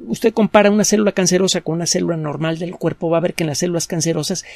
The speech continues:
el ritmo de repro-, de producción de, de, eh,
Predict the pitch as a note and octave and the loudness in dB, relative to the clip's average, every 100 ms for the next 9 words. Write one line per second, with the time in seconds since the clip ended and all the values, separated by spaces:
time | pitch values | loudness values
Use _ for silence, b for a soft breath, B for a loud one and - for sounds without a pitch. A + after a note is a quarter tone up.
0 | B - E3+ E3 A3+ A3 A#3 F#3+ E3+ - | B 4 6 6 4 6 4 4 2 -2
1 | - - D#3+ - D#3+ D3+ - F#3+ F#3+ F3+ | -6 -2 -2 2 2 2 0 2 4 4
2 | D3 E3+ - _ A3+ D3 D3 C#3 C#3+ C#3+ | 2 -2 -12 _ -8 -4 -2 -4 -6 -8